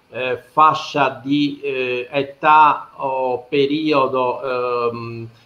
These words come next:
bisogna investire di più. Questo adesso non, non so esattamente a cosa si riferiscono. E l'altra domanda, che è un pochettino una domanda che io so già che odi, è, mi chiedono il, se ti ha, eh,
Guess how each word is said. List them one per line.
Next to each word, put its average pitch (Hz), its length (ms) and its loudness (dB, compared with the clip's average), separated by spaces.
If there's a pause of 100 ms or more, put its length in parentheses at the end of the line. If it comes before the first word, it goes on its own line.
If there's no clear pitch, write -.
(120)
bisogna 135 840 0
investire 139 560 0
di 135 140 -2
più. 135 240 -2
Questo 139 260 -2
adesso 135 200 -4
non, 127 240 -4
non 135 260 -2
so 160 120 -2
esattamente 143 480 -2
a - 40 -2
cosa 127 200 -2
si 135 140 -8
riferiscono. 120 680 -8 (240)
E 135 100 -4
l'altra 180 320 2
domanda, 175 480 4
che 147 80 -2
è - 20 0
un 143 100 -2
pochettino 135 1000 -2
una 139 120 -4
domanda 143 400 0
che 143 100 -4
io 143 120 2
so 131 340 -4
già 143 260 2
che 156 120 2
odi, 143 440 2 (680)
è, 147 380 0
mi 156 220 -2
chiedono 143 640 2
il, 139 200 -6 (200)
se 143 360 -4
ti 156 120 -2
ha, 151 500 4
eh, 127 200 -6